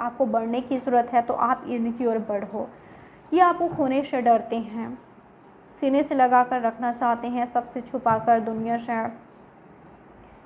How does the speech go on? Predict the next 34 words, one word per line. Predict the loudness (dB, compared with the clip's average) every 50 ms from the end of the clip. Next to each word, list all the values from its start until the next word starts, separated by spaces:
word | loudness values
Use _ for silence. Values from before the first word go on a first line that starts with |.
| -20 -20 -20 -20 -20 -20 -2 2 2
आप | 2 2 4
काफ़ी | 4 4 4 4 -2
कीमती | -2 -2 -2 -2 -2 -2 -4 -4 -6 -4
हो | -2 -2
इनके | -2 -2 -4 -4 -6 -4
लिए, | -2 0
ये | 0 2 2 4
जो | 4 4 6
रिश्ता | 6 4 2 4 2 2 2
है | 4 2 0 0
आप | 2 2 2 2 2 0
काफ़ी | -2 -2 -2 -2 -6 -8
कीमती | -6 -6 -6 -4 -4 -6 -6 -6 -6 -6
हो, | -2 0 2 0 0 -2 -4 -12 -18 -20 -20 -20 -20 -20 -20 -20 -20 -10 2 6
तो | 6
आपको | 8 6 6 2 0 0 2 2 0 -2 -4 -12 -10 -2
protect, | -2 0 4 4 4 4 2 -2 -10 -18 -20 -8 -8
इस | -8 -2 -2
रिश्ते | -2 -2 0 -4 -2
को | -2 -2
protect | -2 -2 0 2 2 0 0 -4 -2
करना | -2 -2 -2 -2 -4 -6
चाहते | -6 -4 -4 -4 -4 -4 -4 -6
हैं। | -4 -2 -2
ये | 0 0 0
मुझे | -2 -2 -2 -2
इनकी | -4 -2 -4 -2 -2 -2 -2
real | 0 0 2 2 2 0
true | 0 -4 -4 -4
feelings | -4 0 0 2 2 2 2 0 -4 -8 -8
दिखाई | -10 -10 -8 -6 -6 -6 -4 -4 -4
दे | -2 -4 -4
रही | -4 -6 -8 -8
है। | -8 -8 -8